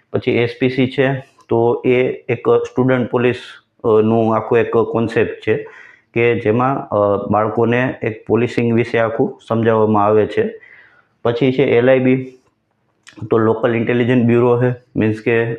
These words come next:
આપણા જે સ્થાનિક, અ, લેવલના, અ, સંપૂર્ણ માહિતી આખી એકઠી કરતી હોય છે, તો એલ આઈ બી કરતી હોય છે.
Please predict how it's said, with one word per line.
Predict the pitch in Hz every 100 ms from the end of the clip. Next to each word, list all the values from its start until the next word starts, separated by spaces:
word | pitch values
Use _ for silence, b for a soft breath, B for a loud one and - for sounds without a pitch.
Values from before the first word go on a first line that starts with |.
| -
આપણા | 110 110 110 107
જે | 107
સ્થાનિક, | 110 - 107 120 117 -
અ, | 117 113
લેવલના, | 107 113 120 117 120 120 - _
અ, | 101 101 98
સંપૂર્ણ | - 107 120 120 117
માહિતી | 110 113 113 113
આખી | 113 113
એકઠી | 110 117 - 110
કરતી | 110 110
હોય | 110 110
છે, | 107 123 135 B B B _
તો | 120 135 B B B B
એલ | 113 120
આઈ | 127
બી | 120
કરતી | 113 117 117
હોય | 113 113 107
છે. | -